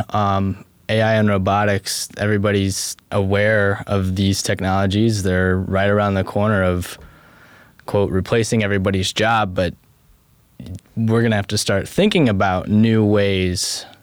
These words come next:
of working with robots and A I and what kind of jobs and all that, what,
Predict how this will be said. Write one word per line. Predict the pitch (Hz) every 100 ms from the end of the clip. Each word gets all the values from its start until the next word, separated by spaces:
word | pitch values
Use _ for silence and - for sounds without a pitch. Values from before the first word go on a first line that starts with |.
| _ _ -
of | 104
working | 98 107 101 107 98
with | 92
robots | 104 98 95 92 98
and | 95
A | 92
I | 95 95 92
and | 92 92 - - -
what | - 110
kind | 110
of | 92
jobs | 92 107 101 98 98
and | 98 92 95 _ -
all | 110 110
that, | 107 107 98 104
what, | 110